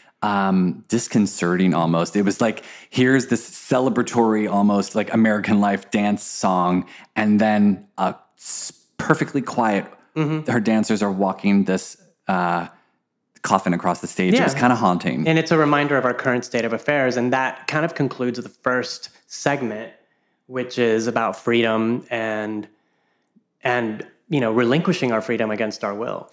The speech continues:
Speaker 1: Well, and sort of like, I mean, yeah, ultimately, I think the bigger statement that she's trying to make with that whole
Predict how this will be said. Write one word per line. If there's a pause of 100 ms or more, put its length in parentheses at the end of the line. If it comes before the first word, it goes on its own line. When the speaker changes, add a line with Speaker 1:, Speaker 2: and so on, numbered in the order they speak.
(140)
Speaker 1:
Well,
and
sort
of
like,
I
mean,
yeah,
ultimately,
I
think
the
bigger
statement
that
she's
trying
to
make
with
that
whole